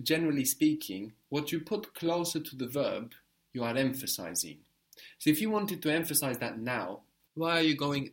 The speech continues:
now as opposed to tomorrow or later? Neden şimdi gidiyorsun?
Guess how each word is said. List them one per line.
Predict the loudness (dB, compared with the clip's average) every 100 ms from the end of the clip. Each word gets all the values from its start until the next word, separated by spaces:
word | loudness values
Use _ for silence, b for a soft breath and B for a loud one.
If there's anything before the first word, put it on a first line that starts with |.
| -6
now | 0 2 0 -4 -8 -6
as | -4
opposed | -2 -4 -4 -6
to | -6
tomorrow | -6 -6 -2 0 0
or | -2
later? | -4 -2 -4 -8 -14 -14 _ _ _ -2
Neden | 2 4 4 4 2 -2
şimdi | 0 2 4 4 2 -2 -4 _ -10
gidiyorsun? | -4 -2 0 -2 -2 -8